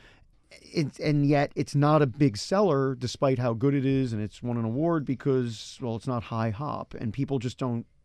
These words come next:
get how much more skill it takes to make that malty lager than the I P A.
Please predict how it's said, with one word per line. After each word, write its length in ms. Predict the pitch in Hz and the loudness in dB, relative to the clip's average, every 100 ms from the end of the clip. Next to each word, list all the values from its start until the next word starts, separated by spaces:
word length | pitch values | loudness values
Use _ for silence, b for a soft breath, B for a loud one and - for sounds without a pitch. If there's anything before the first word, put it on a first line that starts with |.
| _ _ 135 | _ _ -8
get 260 | 135 143 - | -4 -4 -6
how 160 | 113 120 | -8 -6
much 400 | 120 117 - - - | -4 -4 -6 -16 -6
more 260 | 139 135 | -2 -2
skill 380 | 110 - 151 147 | -4 -2 0 2
it 80 | 143 | 0
takes 340 | - 110 - | -4 -8 -8
to 100 | - | -6
make 260 | 117 127 120 | -2 -2 -2
that 180 | 117 104 | -6 -4
malty 400 | 117 127 117 110 | -4 -4 -6 -6
lager 440 | 110 123 110 - - b b b | -4 -4 -6 -10 -14 b b b
than 500 | 131 117 107 107 95 175 | -4 -2 -4 -6 -8 -8
the 140 | 165 - | -6 -4
I 120 | 110 | -6
P 200 | - 107 | -4 -4
A. 220 | 104 | -4